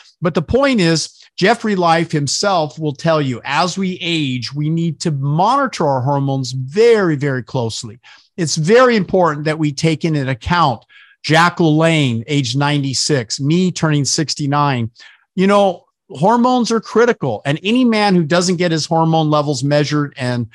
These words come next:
any woman who doesn't have her testosterone, estrogen, cortisol levels, and thirty-eight different metabolites, not just in the blood, it needs to be measured in the urine,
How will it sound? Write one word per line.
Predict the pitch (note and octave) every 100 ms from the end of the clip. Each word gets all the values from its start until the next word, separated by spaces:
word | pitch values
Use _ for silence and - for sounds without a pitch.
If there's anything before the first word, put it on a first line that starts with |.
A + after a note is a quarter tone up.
| _
any | D#3+ F#3 G3+
woman | D#3+ F3 E3 B2
who | C3
doesn't | B2 D3+ D3+ C3+
have | - D3+ D#3+
her | B2+ C3
testosterone, | A2+ C3 - D3 C#3+ D3+ - D3 C#3+ C#3
estrogen, | C#3+ C#3+ D3+ B2 D3 C#3+
cortisol | C3 D3 D3 C#3 C3 C3+ C3
levels, | C3 C3+ B2+ - - -
and | B2+ A#2
thirty-eight | G3 A3+ A3+ G3
different | F#3 F#3 E3+
metabolites, | C#3+ D#3+ D3 C3 -
not | F3 C4+ F4
just | - C#4+ -
in | A#3+
the | G3
blood, | E3 A#3+ G3 F#2+ _ - -
it | E3+
needs | E3 F#3 B3+ B3
to | C4
be | A#3 G#3
measured | E3 E3+ E3 F#3+
in | F3+ F3+
the | F3+
urine, | F3 C#3 E3 F#3 D3+ G#2